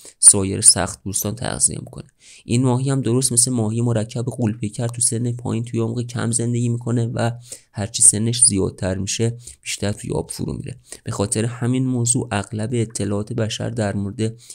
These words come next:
این حیوان مربوط به جوانتر هاست. در حالت کلی چون اطلاعات زیاد و دقیقی در مورد ماهی نیشدندونی بزرگسال در دسترس نیست، اغلب توضیحات و اطلاعاتی که الان وجود داره حالت تخمینی داره.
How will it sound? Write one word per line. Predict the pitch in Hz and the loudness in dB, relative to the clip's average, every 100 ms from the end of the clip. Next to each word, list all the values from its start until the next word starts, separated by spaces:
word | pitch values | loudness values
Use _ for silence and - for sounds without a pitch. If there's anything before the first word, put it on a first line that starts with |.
| - | -4
این | 101 104 | -2 0
حیوان | 107 95 113 117 | -2 -2 0 0
مربوط | 110 95 - 107 - | 0 -2 -2 -6 -4
به | 113 117 - - - | -2 -2 -4 -12 0
جوانتر | 95 95 85 - - | 2 2 -2 -4 -6
هاست. | - - - - | -8 -6 -4 2
در | 117 117 | 4 6
حالت | 117 113 131 156 | 6 4 2 0
کلی | - 143 151 | 4 4 4
چون | 156 165 | 0 0
اطلاعات | 151 131 131 135 143 | 0 2 2 4 6
زیاد | 131 127 139 139 | 6 4 0 2
و | 131 | 0
دقیقی | 123 113 110 131 131 139 | 2 2 2 0 0 0
در | 131 120 | 2 2
مورد | 113 113 117 | 4 2 0
ماهی | 139 117 107 120 | 0 2 2 2
نیشدندونی | 127 120 - 107 104 104 107 123 | 0 0 0 0 2 2 2 0
بزرگسال | 117 107 - 101 98 - 113 117 | 2 2 4 4 4 2 2 2
در | 104 101 | 0 0
دسترس | 95 98 95 - 95 - 107 | 0 0 2 2 0 -2 -2
نیست، | 113 - 92 | 2 2 0
اغلب | 98 101 113 | -4 -4 -4
توضیحات | 117 104 98 - 113 117 - | -4 0 4 4 4 -2 -2
و | |
اطلاعاتی | 104 - 95 101 107 - | -4 0 0 0 -2 -4
که | 98 95 | -4 -2
الان | 95 98 98 | -2 -2 -2
وجود | 101 98 95 | -2 -4 -2
داره | - 92 110 107 - - - | 0 2 2 0 -6 -20 -6
حالت | 92 101 110 | -2 -2 -2
تخمینی | - 101 101 - 92 90 | -2 2 4 4 2 0
داره. | - - | 0 -4